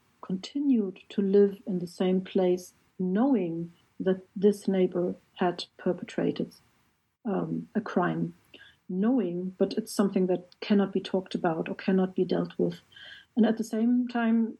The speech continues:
as you said, there are new people coming in and they become neighbors. And what kind of neighbors? And there is then everything that, that Anna said initially, that you have, um, people coming in and they have no knowledge of the place, or little knowledge. So they,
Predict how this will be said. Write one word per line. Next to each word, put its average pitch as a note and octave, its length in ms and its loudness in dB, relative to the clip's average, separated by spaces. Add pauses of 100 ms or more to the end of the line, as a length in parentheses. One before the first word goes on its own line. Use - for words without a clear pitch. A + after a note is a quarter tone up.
as G3 140 0
you G3+ 260 0
said, G#3 440 0
there G#3+ 360 0
are G3+ 80 2
new G#3 220 4
people G3+ 340 -4
coming F#3+ 400 -2
in G#3 160 2
and F#3+ 140 0
they G3 80 4
become A3 440 0
neighbors. E3+ 480 -6
And F3 80 -4
what F#3+ 180 -2
kind G#3 220 2
of G#3 140 -2
neighbors? E3 540 -4 (480)
And F#3 100 0
there F#3 80 4
is F#3+ 160 2
then F#3+ 320 0
everything G3 300 2
that, F#3 260 0
that F#3+ 220 -2
Anna G3+ 240 2
said - 240 -4 (400)
initially, G3 600 2
that F3 200 -2 (380)
you F#3+ 100 2
have, F#3 300 0 (680)
um, G3 440 2 (340)
people G#3+ 240 2
coming G3 340 0
in G#3+ 140 6
and G3+ 100 4
they F#3+ 120 2
have G3 200 0
no F#3+ 140 -2
knowledge G3 400 2
of - 100 -12
the - 80 -10
place, - 580 -8 (140)
or G#3 60 -2
little G#3 280 4
knowledge. F3+ 520 -4
So F3+ 220 0
they, F3+ 280 2